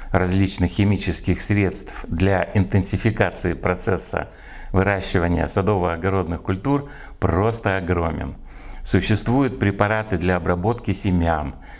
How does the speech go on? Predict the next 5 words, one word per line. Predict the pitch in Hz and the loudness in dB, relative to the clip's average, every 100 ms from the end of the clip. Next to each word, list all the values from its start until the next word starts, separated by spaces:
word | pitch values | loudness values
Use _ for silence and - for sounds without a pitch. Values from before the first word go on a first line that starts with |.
| - | -8
стимулирования | - 98 98 104 113 107 107 101 | 0 2 4 4 4 2 2 0
всходов, | 95 - - 87 87 78 73 - - - - - | -2 -6 -4 0 2 0 -4 -8 -14 -12 -8 0
улучшения | 90 87 - 123 123 120 | 2 4 4 2 4 2
завязывания | 110 87 92 110 104 92 95 | 2 2 2 2 0 0 0
плодов, | 92 87 87 71 85 85 - | 0 0 0 0 0 0 -4